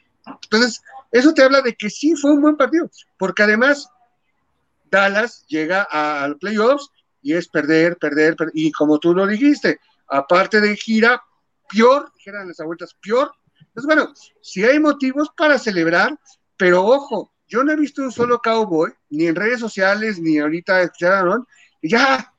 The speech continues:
llegamos al Super Bowl, y ya vamos a ganar. No, espérate, vamos paso por paso. Lo más que han hecho es ilusionarnos, pero de que se podría,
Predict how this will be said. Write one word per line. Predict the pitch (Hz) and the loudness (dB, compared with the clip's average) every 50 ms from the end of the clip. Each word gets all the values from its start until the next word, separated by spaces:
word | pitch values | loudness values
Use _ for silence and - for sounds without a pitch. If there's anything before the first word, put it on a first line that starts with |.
| _ _ _ | _ _ _
llegamos | 175 214 214 262 269 277 277 262 254 | -6 -6 -4 -4 -2 -2 -4 -4 -4
al | 240 220 | -4 -6
Super | - 220 - 240 226 | -6 -2 -2 0 0
Bowl, | 208 226 226 233 247 254 254 254 247 - _ _ _ _ | 2 0 0 2 2 2 2 2 0 -2 _ _ _ _
y | - 202 220 226 | -10 -8 -8 -6
ya | 214 247 240 247 254 269 269 262 240 214 | -6 -6 -4 -4 -2 -2 -4 -4 -6 -6
vamos | 247 262 277 277 247 233 | -6 -4 -4 -4 -4 -4
a | 220 | -2
ganar. | 214 220 226 240 247 | -2 0 0 0 0
No, | 214 214 233 | 0 0 0
espérate, | 220 - 262 254 - 196 | 2 2 2 2 0 -2
vamos | 196 220 262 277 269 | -2 -2 -2 -4 0
paso | - 262 254 285 269 | 0 0 0 0 -4
por | - - 196 165 - | -6 -6 -8 -6 -2
paso. | - 185 175 - 208 311 - - _ - - _ _ _ _ _ _ _ _ | -2 0 0 0 -2 -4 -6 -8 _ -20 -20 _ _ _ _ _ _ _ _
Lo | 143 160 190 | 2 4 4
más | 202 247 285 311 - | 6 4 4 2 2
que | - 311 | 0 0
han | 277 269 | 2 2
hecho | 277 269 - 277 | 0 -2 -4 -4
es | 247 - | -4 -4
ilusionarnos, | 240 214 196 170 - 185 175 185 208 214 202 196 208 269 349 359 - - _ _ _ _ _ _ _ _ _ _ _ _ _ _ _ _ _ _ _ | -4 -4 -4 -2 -2 0 0 2 2 2 2 0 -4 -4 -6 -8 -14 -20 _ _ _ _ _ _ _ _ _ _ _ _ _ _ _ _ _ _ _
pero | - 180 175 165 160 165 - - | -2 0 2 2 2 2 2 0
de | 147 156 151 | 0 -2 0
que | - 170 | -2 -2
se | 160 - 165 | 0 0 -2
podría, | 165 - 175 180 160 180 196 220 214 202 208 247 | 0 0 0 2 2 2 2 2 0 0 0 -2